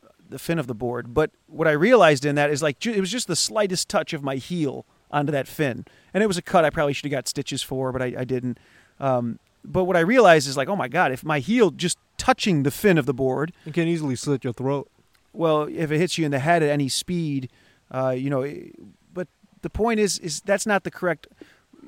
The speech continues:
Speaker 1: when you're surfing or when you're on a, a motorcycle or whatever, you really can't let the fear get the best of you. And, uh, you must face it,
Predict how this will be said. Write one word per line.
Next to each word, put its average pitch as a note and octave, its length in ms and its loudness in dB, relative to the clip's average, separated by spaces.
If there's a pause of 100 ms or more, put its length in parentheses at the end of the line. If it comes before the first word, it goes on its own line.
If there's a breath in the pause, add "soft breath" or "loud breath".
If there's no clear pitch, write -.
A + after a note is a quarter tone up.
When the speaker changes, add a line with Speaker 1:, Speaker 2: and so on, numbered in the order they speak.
(560)
Speaker 1:
when F3 180 -4
you're D3+ 100 -2
surfing G#3 500 0
or D#3 120 -4
when D3+ 140 0
you're D3 120 -2
on C#3 140 -2
a, C3 140 -2 (300)
a D3 60 -10
motorcycle E3+ 580 0
or D3 120 -2
whatever, C#3 420 0 (680 soft breath)
you E3 160 -6
really G3+ 260 -2
can't G#3 300 0
let E3+ 140 -2
the D3+ 80 -6
fear D3 220 -4
get C3 140 -8
the B2+ 80 -10
best B2 280 -6
of A#2 100 -14
you. A#2 180 -14 (400 soft breath)
And, C#3 380 -4
uh, B2+ 260 -2 (380)
you D#3+ 200 -2
must E3+ 280 0
face F3+ 340 0
it, C#3+ 140 -4